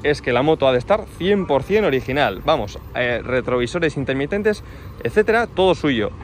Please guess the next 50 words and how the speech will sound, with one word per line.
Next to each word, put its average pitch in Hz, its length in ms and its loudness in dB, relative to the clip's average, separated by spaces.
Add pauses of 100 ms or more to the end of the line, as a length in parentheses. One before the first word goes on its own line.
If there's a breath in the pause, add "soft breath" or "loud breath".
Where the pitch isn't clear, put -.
(220 loud breath)
Si - 200 -4
se, 135 240 2
si 147 140 -8
se 143 100 2
altera 226 380 4
algo, 220 220 0
por 135 100 0
ejemplo, 143 420 0
no, 151 240 0
es 143 100 0
que 147 60 -2
el 135 80 0
manillar 147 320 4
lo 196 80 2
he 190 40 0
tenido 190 240 2
que 160 60 0
cambiar, 196 400 2 (380 loud breath)
te 143 80 0
dicen, 143 300 0
"¿Por 143 140 2
qué 208 60 2
lo 202 40 4
has 180 80 -2
cambiado?". 147 300 4
"Pues 135 160 -4
porque 143 260 0
no 160 100 2
encuentro 185 440 2
recambio 160 340 4
original". 127 360 -2
Entonces 156 280 -2
suele 160 220 2
haber 180 220 4 (300 loud breath)
ciertas 160 360 2
salvedades 143 680 2
para 117 200 2
históricos, 107 540 -6
pero 113 380 0
lejos 147 300 -2
de 139 80 2
lo 131 100 2
contrario, 170 500 0 (300 loud breath)
esto 196 460 -2
ni 120 320 -2
de 113 140 0
loco 160 440 0
se 120 240 -2
podría 123 420 2
realizar. 104 520 -4